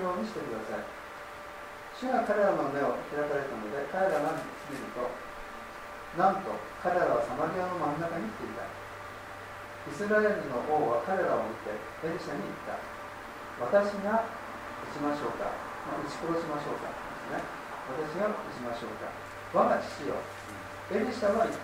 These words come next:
た。打ってはなりません。あなたは自分の剣と弓で取り込みした者を撃ち殺しますか？」「彼らにパンと水をあてがい、飲み食いさせて、彼らの主君のもとに行かせなさい。」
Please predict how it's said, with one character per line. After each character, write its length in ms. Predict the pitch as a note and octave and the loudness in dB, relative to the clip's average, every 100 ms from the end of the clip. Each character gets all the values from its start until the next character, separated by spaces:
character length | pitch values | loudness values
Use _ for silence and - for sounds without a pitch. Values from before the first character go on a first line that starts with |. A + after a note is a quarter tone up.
| - | 2
た。 80 | - - - - - - | 2 2 -6 -10 -10 -4
打 80 | E3+ | -4
っ 0 | - F3 | -2 2
て 80 | |
は 80 | F3+ F#3 | 4 4
な 80 | - | 2
り 80 | - | -2
ま 80 | |
せ 80 | - | -4
ん。 80 | - G#3 - - - - | -4 -6 -8 -8 -8 2
あ 80 | E3 | 2
な 80 | |
た 80 | D#3+ | 4
は 160 | C3 A#2+ | 4 2
自 80 | B2+ | -2
分 80 | D#3 F3+ | -4 -2
の 80 | F3 F3+ - - - D#3 | -2 -4 -8 -10 -10 -4
剣 160 | E3+ | -2
と 320 | F#3+ - F3+ | 0 0 0
弓 320 | E3+ F#3 D3 A2 | 0 -2 -2 -2
で 80 | G#2+ - - - - - - - - | -4 -6 -10 -8 -8 -8 -8 -10 -4
取 80 | - | -2
り 80 | - | 2
込 160 | F#3+ | 2
み 80 | F#3+ | 2
し 80 | F#3+ | 0
た 80 | F3 | 0
者 80 | F3 | 2
を 240 | D#3+ - - | 0 -2 -4
撃 80 | - | -8
ち 80 | |
殺 160 | - F#3+ | -4 -4
し 160 | G3 F#3+ | -2 -2
ま 80 | |
す 80 | F#3+ - | -4 -2
か？」 80 | - - - - - - - - - | -2 -2 -8 -12 -10 -12 -12 -6 8
「彼 160 | G3 | 8
ら 160 | F3+ C#3+ | 10 6
に 160 | B2 - | 2 -4
パ 160 | - F3+ | -2 -2
ン 80 | F3+ | 0
と 80 | A#2+ B2 B2 | -4 -4 -2
水 80 | D#3+ | 2
を 160 | F3 | 4
あ 80 | - | 4
て 80 | C#3+ C#3+ | 0 -2
が 80 | C3 | -2
い、 80 | C#3+ - - - - | -4 -6 -10 -12 -8
飲 60 | E3 | -4
み 100 | G#3+ | -4
食 160 | - D#3+ | -2 -2
い 80 | C#3+ B2 | -2 -4
さ 80 | |
せ 80 | A#2+ - | -6 -2
て、 180 | D#3 - - - - - - | 0 0 -2 -8 -10 -8 0
彼 140 | F#3 | 4
ら 80 | F3+ - | 4 2
の 80 | - | 0
主 180 | - G#3 | -4 -4
君 60 | F#3+ | -2
の 160 | D3 | -2
も 80 | C#3+ | -2
と 80 | D#3 | -2
に 160 | G#3+ | -2
行 80 | G#3+ | -2
か 80 | - | -4
せ 100 | - A2 | -4 -6
な 80 | G#2+ | -6
さ 80 | |
い。」 80 | - | -6